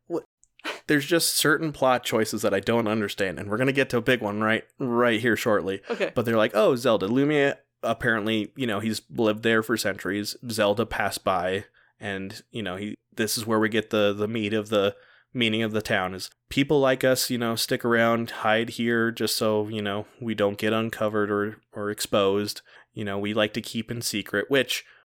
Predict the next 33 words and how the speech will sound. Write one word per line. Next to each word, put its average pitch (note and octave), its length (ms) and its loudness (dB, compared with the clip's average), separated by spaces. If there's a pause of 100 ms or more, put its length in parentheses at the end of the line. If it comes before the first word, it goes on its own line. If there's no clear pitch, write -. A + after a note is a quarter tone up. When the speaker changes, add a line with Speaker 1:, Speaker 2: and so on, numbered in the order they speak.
(140)
Speaker 1:
he C3 120 -6
broke G3 260 2
his B2+ 180 -2
one B2 280 2
rule A2+ 340 4
right G#2 280 4
there G#2 300 4
in A2 120 -2
the G#2+ 80 -4
first - 280 0
fifteen A#2+ 400 -4
min-, A2 140 -2 (140)
minutes A#2+ 300 -6
of G#2 60 -8
the G2+ 100 -2
show F2+ 500 -2 (280)
by A2 120 2
draining A#2 480 2
someone G#2+ 240 -2
just A2+ 160 -2
like, A2 180 2
"Oh, B2 300 2
I D#3+ 100 2
don't C#3 200 0
know F#2+ 160 -8
who A2 180 -4
you G#2 240 -6
are. A#2+ 280 2
I'm D3 120 0
just E3+ 160 -6
gonna C3+ 160 0
drain D#3 360 2
you." A2 300 -4